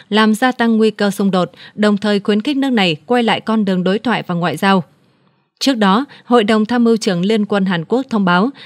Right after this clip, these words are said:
Triều Tiên đã cho nổ tung một số đoạn của tuyến đường liên triều nằm ở phía bắc đường phân định quân sự giữa hai nước. Động thái này diễn ra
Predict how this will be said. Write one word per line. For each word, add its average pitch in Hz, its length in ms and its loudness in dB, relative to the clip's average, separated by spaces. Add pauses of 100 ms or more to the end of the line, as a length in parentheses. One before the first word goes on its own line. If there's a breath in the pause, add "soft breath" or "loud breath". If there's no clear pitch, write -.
(140 loud breath)
Triều 226 160 2
Tiên 226 300 0
đã 202 180 -2
cho 233 180 -2
nổ 202 240 2
tung 226 340 0
một 185 160 -2
số 208 160 -4
đoạn 196 320 -2
của 185 140 -4
tuyến 220 220 -2
đường 208 200 0
liên 226 180 0
triều 185 300 0 (280 loud breath)
nằm 202 240 2
ở 180 180 -4
phía 208 200 -4
bắc 262 280 -4
đường 202 260 0
phân 233 280 -2
định 196 220 -2
quân 214 180 0
sự 196 280 -2 (220 loud breath)
giữa 185 180 -2
hai 214 160 -2
nước. 233 260 2 (400 soft breath)
Động 226 180 0
thái 208 140 -2
này 233 200 2
diễn 190 220 -4
ra 202 220 0